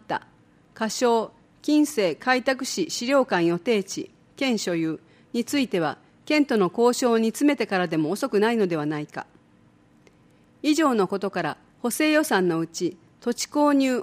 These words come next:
及び駐車場として使用するための工事に関する費用を、原案から削除した修正案を、賛成九、反対五の賛成多数で可決したものです。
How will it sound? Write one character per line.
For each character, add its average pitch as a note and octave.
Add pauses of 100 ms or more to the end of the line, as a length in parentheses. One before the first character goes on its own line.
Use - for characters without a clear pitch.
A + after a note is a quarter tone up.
及 A3+
び G#3
駐 C#4
車 D4+
場 C#4+
と C#4
し -
て -
使 -
用 C4
す C4+
る C4
た B3
め A#3+
の G3
工 C4+
事 A3
に F3+
関 G#3
す A3
る G3
費 G3+
用 E3
を、 C3+ (480)
原 C4
案 C4+
か B3
ら A#3
削 C4+
除 F3+
し -
た F3
修 A#3+
正 A3+
案 C#3
を、 - (460)
賛 C4
成 B3+
九、 G#3 (240)
反 B3+
対 B3+
五 B3
の G3
賛 C4
成 C4
多 A#3+
数 C4+
で F3+
可 F3+
決 G#3+
し -
た G#3+
も G3
の F#3+
で D3
す。 -